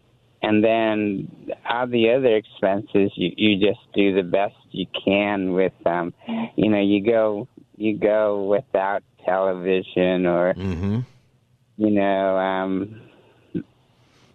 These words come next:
Speaker 2: That's right. You, you
Speaker 1: you know,
Speaker 2: have to
Speaker 1: that's
Speaker 2: put
Speaker 1: in there.
Speaker 2: things in an order of,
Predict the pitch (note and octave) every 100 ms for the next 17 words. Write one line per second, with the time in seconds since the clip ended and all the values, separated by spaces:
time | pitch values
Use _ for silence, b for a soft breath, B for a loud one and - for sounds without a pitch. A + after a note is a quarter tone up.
0 | _ D#2+ D#2+ F2+ E2 F#2+ G#2 - G2+ G2
1 | A#2+ A2+ A#2 E2+ A2+ F2+ A2+ G2 F#2 G2
2 | F#2 F#2 F#2 G#2+ A#2 A2+ G2+ F2